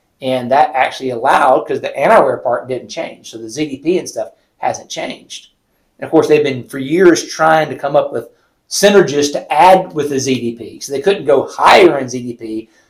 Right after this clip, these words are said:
so they put other things in the oil to try to make the little bit of Z D P they had left work better to contradict, <laughs> you know, work against the calcium being so high.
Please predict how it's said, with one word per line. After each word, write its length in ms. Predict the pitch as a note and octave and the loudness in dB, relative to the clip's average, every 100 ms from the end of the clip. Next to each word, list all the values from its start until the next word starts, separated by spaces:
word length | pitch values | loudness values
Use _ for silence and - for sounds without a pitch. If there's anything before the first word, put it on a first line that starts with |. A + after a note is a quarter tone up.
| _ | _
so 140 | - E3+ | 0 0
they 60 | |
put 280 | D#3+ F3+ - | 2 0 2
other 280 | F#3 F3 F3 | 4 8 8
things 400 | E3 D#3+ E3 C#3+ | 6 2 0 -2
in 120 | D#3 | -2
the 140 | C#3+ - | -4 -2
oil 280 | D#3 F#3+ C#3+ | 4 6 6
to 40 | |
try 160 | D3+ D#3 | 6 4
to 120 | C#3 | 4
make 180 | D3+ D3+ | 0 0
the 80 | C#3+ | 2
little 240 | E3+ D#3+ | 4 8
bit 100 | D3+ | 6
of 60 | D3+ | 6
Z 80 | |
D 80 | D3 | 0
P 120 | D3 | -2
they 100 | D3 | 2
had 120 | C3+ B2 | 2 6
left 460 | G3+ D#3+ D3 - _ _ B2 | 8 8 6 -2 _ _ 0
work 300 | D3+ - - | 0 2 6
better 480 | - D3+ C#3 C#3 _ _ _ _ _ | 6 6 2 -6 _ _ _ _ _
to 320 | D#3 C#3 C#3 _ _ _ _ _ | 0 2 0 _ _ _ _ _
contradict, 1500 | - E3+ D#3+ - _ _ _ _ _ - C3+ D3+ E3 E3 F#3 | 0 2 2 -2 _ _ _ _ _ -12 -4 2 2 2 -2
<laughs> 880 | - - - - - - G3 - - | 4 4 4 0 -14 0 0 0 0
you 80 | |
know, 180 | F3 - - _ _ | 2 0 -8 _ _
work 300 | D#3+ F#3+ G3 | 4 4 4
against 420 | E3 E3 F#3 - D#3+ | 2 2 2 0 -8
the 100 | C#3+ | 0
calcium 480 | F3+ - E3+ D3+ | 0 0 -2 -4
being 240 | C#3 C#3 C3+ | -4 -8 -6
so 180 | C#3 B2+ | -4 -2
high. 580 | C3 B2+ B2+ B2+ C3 | -2 -2 -2 -4 -6